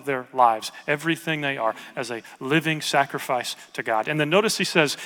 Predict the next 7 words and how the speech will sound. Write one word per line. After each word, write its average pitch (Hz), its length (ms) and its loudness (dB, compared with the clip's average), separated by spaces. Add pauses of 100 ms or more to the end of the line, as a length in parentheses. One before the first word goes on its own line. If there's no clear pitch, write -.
"This 180 200 2
is 170 160 2
your 151 80 0
spiritual 202 800 2 (140)
service 165 640 4 (180)
of 135 180 4
worship." 139 400 0